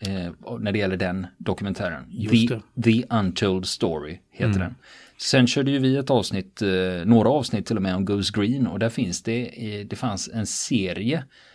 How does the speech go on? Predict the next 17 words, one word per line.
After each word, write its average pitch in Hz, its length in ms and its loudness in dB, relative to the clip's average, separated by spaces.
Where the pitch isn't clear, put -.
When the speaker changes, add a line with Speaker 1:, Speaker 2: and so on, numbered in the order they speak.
Speaker 1:
en 123 100 4
dokumentärserie 113 800 0
som 127 160 2
gick 101 140 0
som 113 120 0
heter 107 140 0
Line 101 280 2
of 95 100 -6
Fire, 85 320 -2
när 110 140 0
de 107 180 -2
tog 120 120 0
upp - 280 -4
Speaker 2:
Mm. 113 120 4
Speaker 1:
olika 87 240 -2
slagfält, 107 760 -2
och 110 120 -2